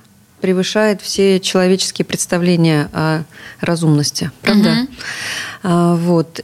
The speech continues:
Speaker 1: И тогда вот как раз для таких ситуаций и была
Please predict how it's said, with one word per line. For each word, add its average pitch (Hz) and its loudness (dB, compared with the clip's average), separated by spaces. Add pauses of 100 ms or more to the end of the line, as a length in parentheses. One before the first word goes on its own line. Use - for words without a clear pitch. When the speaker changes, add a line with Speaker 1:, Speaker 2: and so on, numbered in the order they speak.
(160)
Speaker 1:
И 196 4
тогда 214 0
вот 196 0
как 202 -4
раз 185 2
для 180 0
таких 196 -2
ситуаций 202 0
и 180 2
была 175 2